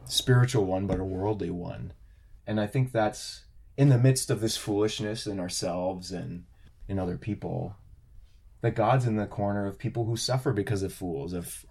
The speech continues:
you know, from, maybe that's suffering from our own foolishness or other people's foolishness. And I think that's,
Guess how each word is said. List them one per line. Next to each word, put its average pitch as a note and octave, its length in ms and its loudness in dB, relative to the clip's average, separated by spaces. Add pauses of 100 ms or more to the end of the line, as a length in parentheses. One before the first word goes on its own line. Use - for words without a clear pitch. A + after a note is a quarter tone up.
(100)
you G2+ 100 -6
know, F2 240 -6 (160)
from, G2 180 -2
maybe F#2+ 240 2
that's - 420 -2 (120)
suffering A#2 400 2
from A#2+ 180 0
our A#2+ 100 4
own E3 140 2
foolishness F#2+ 600 -4
or F2+ 120 -4
other A#2+ 160 0
people's G#2+ 320 -8
foolishness. - 640 -8
And F2+ 120 -8
I F#2+ 60 -6
think G2 240 -10
that's, - 360 -10